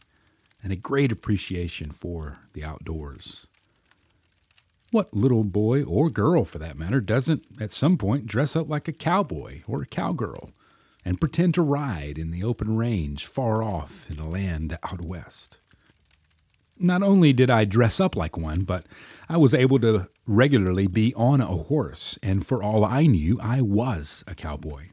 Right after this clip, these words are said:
and the land was my Wild West. I was comfortable on and around horses. You know, honestly, looking back, I, I just I realized just how much of a privilege it was.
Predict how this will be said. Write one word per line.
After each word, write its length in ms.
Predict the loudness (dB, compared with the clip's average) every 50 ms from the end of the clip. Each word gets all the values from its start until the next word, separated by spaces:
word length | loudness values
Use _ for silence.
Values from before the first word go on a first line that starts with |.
| _ _ _ _ _ _ _ _ _ _ -8 -4
and 120 | -2 -2
the 60 | -2
land 460 | -2 -2 0 0 2 2 2 2 2 2
was 180 | 2 2 2
my 240 | 2 2 2 -2 -6
Wild 580 | -6 -6 -6 -6 -6 -4 -4 -4 -4 -4 -6 -8
West. 460 | -8 -10 -14 -18 -20 -20 -20 -20 -20 _ _ _ _ _ _ _ _ _ _ _ _ _ _ _ _ _ _ _ _ _ _ _ -6
I 60 | 0
was 180 | 2 2 2 2
comfortable 480 | 0 0 0 0 0 -2 -2 -4 -4 0
on 300 | 2 4 4 6 6 6
and 140 | 6 4
around 320 | 4 4 4 4 2 2 0
horses. 500 | 0 -4 -8 -12 -16 -18 -18 -18 -20 -20 -20 -20 -20 -20 -20 -20 -20 -20 -20 _ _ _ _ _
You 140 | 0 2 2
know, 100 | 0 -4 _ _ 2
honestly, 440 | 4 6 6 6 4 4 4 6 6
looking 380 | 6 6 4 4 4 2 2
back, 380 | 2 2 0 0 -2 -2 -4 -4
I, 180 | -6 -6 -6 -8 -14 _ _ -8 -4
I 120 | -2 -2
just 320 | 0 0 -2 -2 -2 -4 -10 _ _ _ _
I 80 | -2 -2
realized 640 | 0 2 4 4 4 4 2 2 2 0 0 -2
just 280 | -2 -2 -2 -2 -2 -6
how 140 | -4 0 2
much 220 | 2 2 2 2
of 80 | 0 0
a 60 | -2
privilege 560 | -2 0 0 0 2 2 2 0 0 -2 -6
it 160 | -10 -12 -12
was. 560 | -12 -10 -10 -10 -10 -12 -14 -18 -20 -20 -20